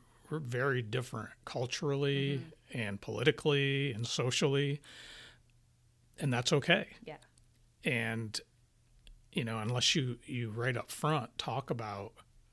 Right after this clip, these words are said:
Speaker 1: it's okay for them to be different. They don't have to agree with you. And as a matter of fact,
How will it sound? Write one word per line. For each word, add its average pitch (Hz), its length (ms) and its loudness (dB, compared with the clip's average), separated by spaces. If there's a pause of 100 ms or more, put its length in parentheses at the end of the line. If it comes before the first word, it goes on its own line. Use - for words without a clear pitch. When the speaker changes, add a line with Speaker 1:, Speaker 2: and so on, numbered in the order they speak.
(540)
Speaker 1:
it's 117 200 0
okay 110 360 -2
for 113 140 -10
them 101 220 -8
to 104 60 -8
be 104 140 -8
different. - 360 -12 (180)
They 117 200 -2
don't 113 160 -2
have 113 240 -4
to 104 160 -6
agree 110 260 -6
with 113 220 -6
you. 113 220 -8 (1040)
And 110 400 0
as 117 80 -2
a 123 60 0
matter 107 160 -4
of 104 80 -4
fact, - 500 -4